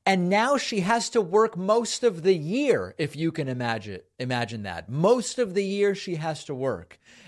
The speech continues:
and she's only getting paid a hundred and seventy-four thousand dollars while flying back and forth between D C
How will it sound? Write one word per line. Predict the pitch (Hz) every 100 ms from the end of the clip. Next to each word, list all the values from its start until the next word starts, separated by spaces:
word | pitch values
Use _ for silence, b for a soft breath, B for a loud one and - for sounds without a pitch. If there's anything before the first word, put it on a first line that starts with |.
| -
and | 135
she's | 123 143
only | 143 147 151
getting | 143 139 131
paid | 143 127
a | 120
hundred | 131 131
and | 127 123
seventy-four | 139 117 117 131 117
thousand | 113 110 104 110
dollars | 110 120 107 107
while | 107
flying | 107 139 131 127
back | 120 117
and | 123 113
forth | 185 190 170
between | 139 - 123 110
D | 117
C | 110 - 110 107